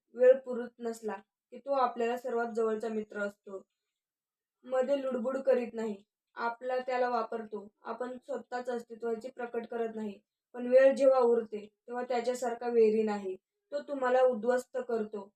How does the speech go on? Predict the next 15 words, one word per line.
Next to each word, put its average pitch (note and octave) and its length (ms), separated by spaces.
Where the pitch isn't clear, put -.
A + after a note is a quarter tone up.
असे A3+ 260
मोकळे A#3 360
क्षण B3 240
प्रत्येकाच्या A#3 640
आयुष्यात A3 400
येतात. G3 280
ते C4+ 100
क्षण C4+ 300
मोकळे B3+ 360
म्हणायचे, A3 500
पण A3+ 120
ते A#3 140
क्षण B3+ 320
भकास G#3+ 380
असतात. G3 360